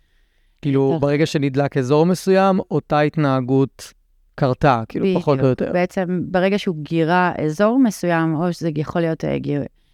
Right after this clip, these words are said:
Speaker 2: אה, גירוי חשמלי או גירוי כימי,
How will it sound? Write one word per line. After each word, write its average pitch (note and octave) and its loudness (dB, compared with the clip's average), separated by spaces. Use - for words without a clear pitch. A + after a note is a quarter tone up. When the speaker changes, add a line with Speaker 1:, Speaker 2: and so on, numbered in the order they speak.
Speaker 2:
אה, D#3+ 2
גירוי D#3+ 0
חשמלי E3+ 0
או E3 2
גירוי D#3+ -2
כימי, A#3 0